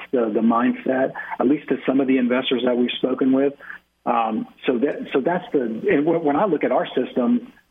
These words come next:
you know, I just did, I ran a report to see, like, well, how many of our clients right now are flipping versus how many are renting? And it's, it's way more rental. It's seventy-five percent are buy and hold versus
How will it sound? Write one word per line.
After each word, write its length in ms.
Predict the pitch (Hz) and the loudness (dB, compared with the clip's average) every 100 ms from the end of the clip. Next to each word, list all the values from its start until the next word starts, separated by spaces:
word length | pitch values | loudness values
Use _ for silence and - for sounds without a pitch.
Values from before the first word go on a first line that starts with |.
| - | 0
you 80 | 123 | 2
know, 80 | |
I 60 | 135 | 2
just 220 | 147 - | 0 0
did, 160 | 131 113 | 0 0
I 100 | 120 | 0
ran 240 | 120 135 | 2 2
a 40 | 107 | 0
report 400 | 95 - 131 123 | 0 0 0 -2
to 80 | - | -2
see, 100 | 123 | 0
like, 220 | 107 101 98 | 2 0 0
well, 100 | 92 | 0
how 300 | - 143 165 | 0 2 2
many 180 | 170 | 2
of 60 | 143 | 2
our 100 | 120 | 0
clients 340 | - 123 113 | 0 -2 0
right 140 | 117 110 | 0 0
now 220 | 117 110 | 2 2
are 100 | 92 - | 0 0
flipping 320 | 127 117 107 | -2 0 -2
versus 240 | 104 - - | -2 -2 -2
how 100 | 110 | 0
many 160 | 107 101 | 2 2
are 180 | 95 | 2
renting? 300 | 101 120 104 | 2 2 0
And 80 | 98 | 0
it's, 140 | 127 - - - _ - | -2 -2 -12 -20 _ -6
it's 160 | 156 | -2
way 320 | 117 110 151 214 | 0 2 2 2
more 240 | 131 104 | 2 2
rental. 220 | 127 139 | 2 2
It's 120 | 110 - | 0 -2
seventy-five 460 | 135 143 123 113 - | 0 2 0 -2 -2
percent 500 | - 120 117 113 - - - _ - | -4 -2 0 -2 -6 -12 -20 _ -4
are 240 | - 101 | -2 0
buy 220 | 110 120 | 0 0
and 100 | 120 | 0
hold 420 | - 143 117 104 | 0 2 2 0
versus 240 | 113 110 | -2 -4